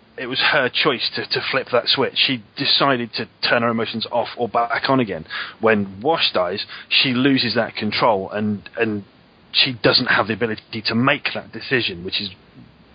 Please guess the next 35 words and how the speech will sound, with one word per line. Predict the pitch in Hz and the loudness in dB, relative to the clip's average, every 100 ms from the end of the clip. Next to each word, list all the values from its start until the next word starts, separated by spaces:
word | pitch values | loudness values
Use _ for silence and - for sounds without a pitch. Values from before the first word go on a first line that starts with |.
| - | -2
you | 190 | 0
know, | 101 - | 0 -2
part | - 135 | -2 -2
of | - | 0
who | 127 | 0
she | 107 98 123 | 0 0 -2
is. | - - - - - - - | -2 -10 -18 -16 -12 -12 -2
And | 113 113 | 2 4
she's | - 123 110 | 4 2 2
now | 107 98 | 0 0
simply | - - 113 - | 2 2 0 -4
reacting | 104 110 87 110 | -4 -4 -4 -6
like | 101 - | -8 -2
anybody | 131 107 107 110 113 | 0 0 -2 -2 2
else | 147 127 104 | 2 0 -6
would, | 76 - - - - | -10 -12 -12 -6 -2
but | - | -2
without, | 104 123 120 226 151 147 | 0 0 2 2 0 2
<laughs> | |
you | 147 | 2
know, | 104 127 | 2 -2
without | 135 135 123 117 | 0 2 0 -2
the, | 117 | -4
the | 117 | -2
benefit | 110 120 113 98 107 | 0 0 0 -4 -4
of | |
experience | 113 - 147 113 95 82 110 | -4 -2 0 0 -2 -8 -8
th-, | 113 - | -10 -8
of | 117 92 | -10 -2
dealing | 143 139 120 | 0 2 2
with | 104 | 0
those | 98 98 | -4 -4
emotions, | 104 95 - 95 | -4 -4 -4 -6
'cause | - 113 | -4 -6
before | - - 143 117 | -8 0 2 4